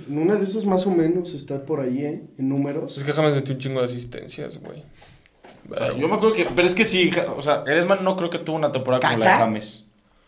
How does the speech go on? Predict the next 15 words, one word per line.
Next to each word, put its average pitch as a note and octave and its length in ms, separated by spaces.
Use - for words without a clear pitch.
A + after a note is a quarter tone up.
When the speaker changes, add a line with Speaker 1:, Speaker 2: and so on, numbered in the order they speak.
Speaker 2:
No, - 200
Kaká - 280
sí C#3 100
fue C3 160
una - 160
mierda. - 360
O - 40
sea, C3+ 120
números, C#3+ 360
Speaker 1:
Mm, - 200
Speaker 2:
no E3 60
Speaker 1:
no E3+ 120
Speaker 2:
se F3+ 80
comparan. D3+ 420
Speaker 1:
tanto. C3+ 400